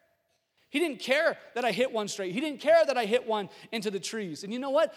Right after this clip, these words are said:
I didn't have to apologize that I couldn't keep up with him.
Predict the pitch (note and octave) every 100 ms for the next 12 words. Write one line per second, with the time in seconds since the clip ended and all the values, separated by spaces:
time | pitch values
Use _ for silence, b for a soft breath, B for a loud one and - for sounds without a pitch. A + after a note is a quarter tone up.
0 | B D4 F4 F4+ C4+ D#4+ D#4+ D4+ D4+ -
1 | D#4 F4 E4+ A3 B3+ G#3+ F#3 A#3+ B3 -
2 | B3 G#3 A3+ G3+ F#3+ - C#3 C#3+ A#2